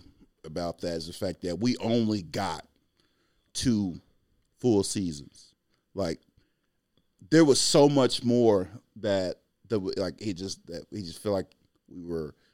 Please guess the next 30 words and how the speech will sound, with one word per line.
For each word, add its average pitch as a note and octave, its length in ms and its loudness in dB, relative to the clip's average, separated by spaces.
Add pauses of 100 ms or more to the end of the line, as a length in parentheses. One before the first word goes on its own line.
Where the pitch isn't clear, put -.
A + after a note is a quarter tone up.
(460)
it G2 40 -12
was, F#2 160 -8
it - 80 -16
was F2 280 -8
missed B2 480 0
that, F2+ 200 -4
you G#2 100 -6
know, F2 140 -6
that F2 240 -4
was, F2 220 -10 (340)
and A2 120 -4
we C#3 100 4
had C3 340 4
to B2+ 220 -2
just, A2 340 -2 (220)
we G2 100 -6
had A2 240 0
to G2+ 60 -10
just G2+ 280 -6
take A2 220 -6
it A2+ 80 -2
on G#2+ 120 -2
the G#2+ 60 -4
chin. B2+ 240 0
There A#2 100 0
was A2+ 120 -2
nothing A2 140 -4
we G#2+ 60 -4
can G#2+ 120 -6
do. B2 320 -2